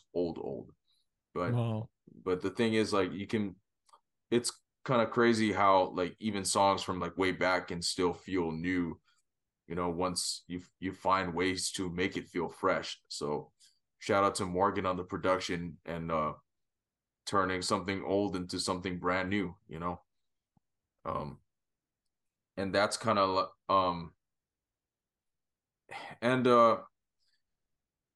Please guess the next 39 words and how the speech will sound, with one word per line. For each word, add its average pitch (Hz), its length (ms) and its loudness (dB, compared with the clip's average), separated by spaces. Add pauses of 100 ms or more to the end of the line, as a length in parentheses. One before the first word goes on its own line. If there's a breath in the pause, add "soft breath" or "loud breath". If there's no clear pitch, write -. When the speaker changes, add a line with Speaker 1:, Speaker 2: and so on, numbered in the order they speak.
(480)
Speaker 1:
since, - 680 -2
since 143 360 0
you're 156 240 6
here, 90 400 -4 (600)
um, 95 480 4 (160)
I 117 60 2
know 135 160 8
we, 135 180 8
we 131 180 2
kinda 139 500 4 (200)
touched 143 340 -2
on, 120 380 4 (380)
you 123 80 -8
know, 107 180 0
this 113 240 0
time 110 340 2
a 98 60 0
little 113 280 4
bit 95 460 -2
in 107 160 -2
the 95 80 2
last 101 400 4
episode, 95 640 0
kinda 98 240 0
just, 87 300 -6 (300 soft breath)
kinda 117 200 2
just - 240 0
sneaking 135 400 2
it 113 100 4
in 117 160 4
there. 92 380 0 (480 soft breath)
Um, 117 440 6
Speaker 2:
Mm, - 60 -6
yeah, 113 140 0
yeah, 110 240 2
yeah. 110 200 2
Speaker 1:
you 104 100 0
know, 110 440 4
um, 101 480 2